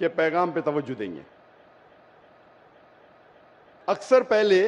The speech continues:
एक तकरीर होती थी और उसके बाद सवाल जवाब होता था, लेकिन हमेशा जब भी सवाल जवाब session तकरीबन double होता था और कल भी तकरीर तकरीबन एक घंटा थी और सवाल जवाब दो घंटा,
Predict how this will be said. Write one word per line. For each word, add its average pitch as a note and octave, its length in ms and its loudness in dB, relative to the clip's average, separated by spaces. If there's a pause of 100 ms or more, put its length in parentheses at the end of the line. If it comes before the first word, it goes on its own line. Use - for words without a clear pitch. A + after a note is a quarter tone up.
(800)
एक D#3+ 160 -8
तकरीर A3 280 -2
होती F3+ 260 2
थी G#3 220 -8
और E3 240 -2
उसके F3+ 300 -6
बाद E3 300 0
सवाल E3 340 -2
जवाब D#3+ 220 0
होता C3 260 -2
था, B2+ 280 -6 (600)
लेकिन F3+ 300 -2
हमेशा F#3+ 520 0
जब A3 260 -2
भी B3+ 120 -6
सवाल G3+ 340 2
जवाब G3 300 0
session E3+ 440 -8 (960)
तकरीबन G3 440 -2
double F#3 220 4
होता D#3+ 280 2
था D3 160 -2
और D#3+ 220 0
कल - 180 2
भी E3+ 140 -6 (600)
तकरीर F#3+ 280 -2
तकरीबन F#3+ 400 2
एक G3 140 4
घंटा G3 280 4
थी G3+ 280 -4
और D#3+ 200 -4
सवाल F3+ 300 2
जवाब E3+ 240 2
दो D#3+ 140 2
घंटा, B2+ 320 -2